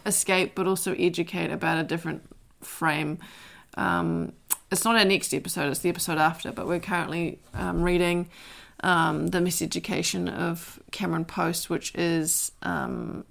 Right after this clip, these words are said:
an L G B T Q I A plus youth book, and it is very good, and it is not horrifically depressing,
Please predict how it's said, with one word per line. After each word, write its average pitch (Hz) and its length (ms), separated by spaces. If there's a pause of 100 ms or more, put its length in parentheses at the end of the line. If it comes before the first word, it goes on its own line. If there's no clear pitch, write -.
an 180 100
L 165 160
G 165 120
B 160 180
T - 180
Q 170 260
I 151 80
A 151 160
plus - 580
youth 170 440 (380)
book, - 420 (100)
and 170 140
it 165 120
is 160 540 (240)
very 185 400
good, 139 400 (880)
and 180 200
it 165 100
is 156 440 (240)
not 180 420 (200)
horrifically 175 640
depressing, 165 800